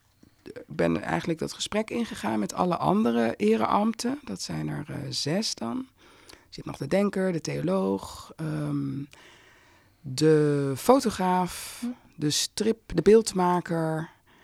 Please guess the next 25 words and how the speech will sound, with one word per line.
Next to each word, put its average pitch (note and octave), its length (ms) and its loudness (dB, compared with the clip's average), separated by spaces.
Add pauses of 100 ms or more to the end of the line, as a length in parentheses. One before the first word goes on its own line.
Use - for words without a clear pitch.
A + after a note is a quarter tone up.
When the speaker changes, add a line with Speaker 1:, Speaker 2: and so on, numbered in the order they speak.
(640)
Speaker 1:
en E3+ 680 4
de E3+ 80 2
componist. - 680 0 (920)
En E3 140 0
we D#3 100 2
zijn C#3+ 300 0
een C#3 80 -4
aantal, D#3+ 280 -2
bij - 80 -2
elkaar, - 400 -2
een - 160 -12
aantal F3 220 4
keren C#3+ 220 -4
bij B2+ 80 -4
elkaar G#3+ 280 2
gekropen - 520 -2
om C#3+ 180 -6
te - 200 -16
kijken D3 360 -8
van, - 240 -10
"Nou, - 160 -10 (1080)
wat - 140 -8
vinden F3 240 2
we F#3+ 60 0
ervan?" E3+ 460 0